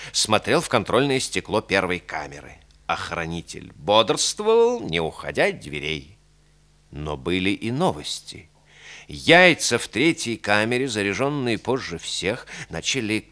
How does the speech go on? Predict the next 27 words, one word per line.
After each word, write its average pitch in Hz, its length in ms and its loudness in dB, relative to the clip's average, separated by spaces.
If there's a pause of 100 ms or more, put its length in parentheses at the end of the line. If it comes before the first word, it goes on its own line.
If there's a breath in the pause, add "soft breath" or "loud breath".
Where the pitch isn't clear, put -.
м, 107 160 -6
как-то - 400 -4
причмокивать 120 1000 -2
и 82 40 -10
цокать, - 640 -2 (220 loud breath)
как 73 160 -16
будто 95 280 -4
внутри 82 380 -4
их - 160 -12
кто-то - 560 -6
всхлипывал. - 800 -2 (520)
«Ух, - 640 -4 (420 loud breath)
зреют», 71 1040 -14
сказал 73 480 -8
Александр 76 440 -4
Семенович. - 840 -10
«Вот - 240 -10
это - 200 -4
зреют, 98 880 -4
теперь 82 320 -10
вижу». - 560 -14 (220)
«Видал?» 143 640 6 (560 loud breath)
Отнесся - 540 -4
он 71 60 -6
к - 80 -10
сторожу. 80 520 -4 (240)
«Да, 95 260 -2